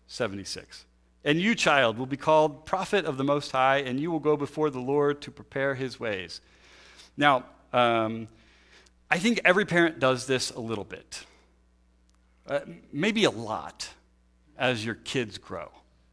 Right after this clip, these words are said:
But especially when they're, we're, they're really tiny,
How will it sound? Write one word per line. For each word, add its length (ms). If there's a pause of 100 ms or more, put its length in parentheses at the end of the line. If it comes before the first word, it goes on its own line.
(560)
But 120
especially 560
when 160
they're, 240
we're, 260 (100)
they're 240
really 280
tiny, 420